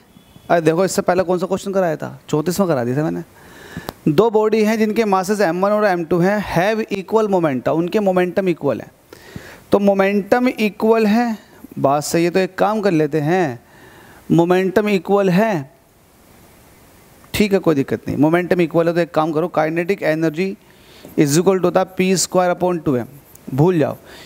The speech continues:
ये वाला फॉर्मूला लगा लो। जब momentum equal है तो कहीं ना कहीं kinetic energy जो है वो mass के inversely प्रोपोर्शनल है। और बड़ा simple सा बन गया question अब।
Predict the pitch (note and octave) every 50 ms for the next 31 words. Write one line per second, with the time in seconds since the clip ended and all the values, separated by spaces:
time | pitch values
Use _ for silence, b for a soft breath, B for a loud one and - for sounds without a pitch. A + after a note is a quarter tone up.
0 | B B - E3 E3+ F#3+ G#3 A#3 A#3+ F#3+ G#3 A3+ A3 A#3 A#3 A3 G3 D#3 C3 B2+
1 | - - - _ _ _ B B B B B B B B B B B B B -
2 | G3 A3 A3 G#3 G3+ G3+ G3 G#3 G3 G#3 A#3 A#3 A#3 - - A#3 A#3+ A#3 G#3+ G#3+
3 | A#3 B3+ C4+ C4 B3+ - _ - - - - G#3 G3 - A3 G3 G3+ G#3 G#3+ G3+
4 | G#3 A#3+ A#3 - - G3 F#3+ F#3+ F#3+ G3+ G3 A#3 G3+ A3 G#3 G3+ G3+ G#3 F#3+ G#3
5 | G#3+ G3 G#3+ F#3 F#3 F#3+ G3+ A3+ G#3 F#3+ F3 E3+ E3+ F3+ F#3+ G3 - - - -
6 | A3 A3 G#3+ - G#3+ F#3+ F#3 F3 F#3 F3 - F#3 F#3+ F3+ - F3 D#3 C#3 D3 C#3+
7 | C3+ D3 C#3+ D3 D#3+ F3 F3 F3+ F#3+ G3+ - - G3+ G3 F#3 A3+ G#3+ F#3+ A3 G#3
8 | G#3 G3 F3+ F#3 E3+ F3 F3 - E3+ E3 D#3